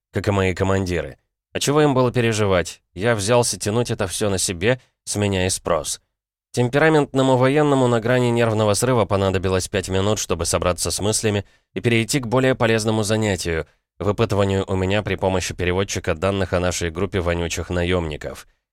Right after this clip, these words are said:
Наконец он получил ответы на все свои вопросы, а на карте показал, в какой район мы должны выдвигаться и закрепиться, дожидаясь подхода сил кубинцев.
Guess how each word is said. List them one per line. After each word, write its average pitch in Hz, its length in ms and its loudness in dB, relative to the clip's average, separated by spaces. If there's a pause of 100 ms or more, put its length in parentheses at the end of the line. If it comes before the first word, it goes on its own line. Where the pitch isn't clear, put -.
(260)
Наконец 131 500 0
он 131 140 2
получил 127 400 0
ответы 110 380 0
на 95 160 0
все 95 160 -2
свои 92 180 0
вопросы, 104 500 0
а 90 120 2
на 90 120 0
карте 101 320 -2
показал, 95 460 0
в - 80 -6
какой 92 300 0
район 92 320 0
мы 92 100 0
должны 87 400 0
выдвигаться 87 600 -2
и 85 40 0
закрепиться, 85 640 -4
дожидаясь 85 520 -2
подхода 92 420 -4
сил 85 280 -2
кубинцев. 85 640 -4